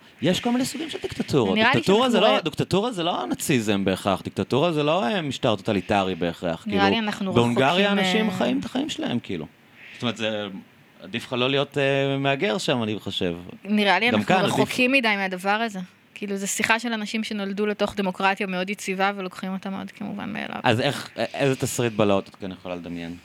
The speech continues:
Speaker 1: נגיד, מכאן והלאה, תקחי לצד השני.
Speaker 2: אני באופן כללי חושבת שלרוב דברים די מדשדשים במקום,
Speaker 1: מהמם.
Speaker 2: כאילו, הם לא, לא מידרדרים בכזו מהירות כמו שהרבה פעמים נדמה לנו שיהיה. נגיד, אני זוכרת שהייתי מאוד צעירה והיה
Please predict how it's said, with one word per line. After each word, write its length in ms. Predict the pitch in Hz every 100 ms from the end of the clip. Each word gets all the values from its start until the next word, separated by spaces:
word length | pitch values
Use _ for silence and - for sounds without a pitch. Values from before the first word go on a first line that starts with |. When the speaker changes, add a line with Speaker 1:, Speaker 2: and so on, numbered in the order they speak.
| 92 92
Speaker 1:
נגיד, 140 | 82 82
מכאן 320 | 82 90 87
והלאה, 180 | 80 80
תקחי 240 | - -
לצד 180 | 80 -
השני. 200 | 80 - 78 78 - - - - _ - - - - - - - - - - - - - - - - - -
Speaker 2:
אני 220 | 214 240
באופן 280 | 226 226 - 480
כללי 120 | 453 453
חושבת 400 | 453 392 381 392
שלרוב 520 | 381 294 277 262 269 311
דברים 220 | 311 320 339
די 120 | 302
מדשדשים 580 | 320 320 294 254 - 294
במקום, 360 | 302 262 - 349
Speaker 1:
מהמם. 200 | 196 185
Speaker 2:
כאילו, 300 | 208 202 190
הם 140 | 190 190
לא, 80 | 214 262 233
לא 80 |
מידרדרים 560 | 226 285 285 233 214 208
בכזו 540 | 196 196 190 214 196 196
מהירות 460 | 202 202 196 202
כמו 180 | - 208 196
שהרבה 880 | 208 196 196 196 190 202 214 208 208
פעמים 220 | 220 214
נדמה 260 | 202 208
לנו 200 | 196 202
שיהיה. 280 | 196 202 196
נגיד, 220 | 202 220
אני 120 | 220 226
זוכרת 540 | 226 233 240 240 - _
שהייתי 260 | - 220 233
מאוד 300 | 220 165 220
צעירה 420 | - 226 202 208
והיה 480 | 202 190 190 190 202